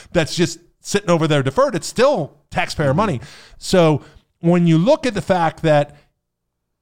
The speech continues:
Speaker 1: it looks like the county vehicle instead of the allowance is the new thing now. So a county vehicle.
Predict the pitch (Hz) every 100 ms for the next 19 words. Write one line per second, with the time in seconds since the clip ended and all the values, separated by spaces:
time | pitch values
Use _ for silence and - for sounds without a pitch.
0 | _ _ 147 175 185 165 147 175 185 160
1 | 165 190 180 156 147 131 - 151 143 143
2 | 143 143 143 135 120 123 131 139 131 120
3 | 107 101 123 131 113 - 170 240 226 175
4 | 147 - 131 143